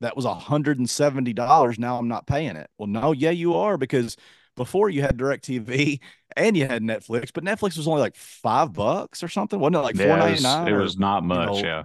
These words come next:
Speaker 2: It was not
Speaker 1: Right.
Speaker 2: much.
Speaker 1: And then it, then we all thought it was a big deal when it went up to ten dollars. Remember that? We were all like, <gasps> nine ninety-nine.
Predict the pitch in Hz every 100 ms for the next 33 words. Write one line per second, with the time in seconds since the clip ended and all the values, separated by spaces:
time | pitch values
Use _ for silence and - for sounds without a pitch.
0 | - 90 90 92 131 196 120 73 - _
1 | _ _ _ - 139 190 147 - 123 190
2 | 170 147 135 143 120 110 131 120 135 127
3 | 113 113 110 - - 180 175 92 85 85
4 | 127 127 120 139 113 113 104 92 196 240
5 | 233 170 - - 202 262 185 113 107 -
6 | 220 254 101 92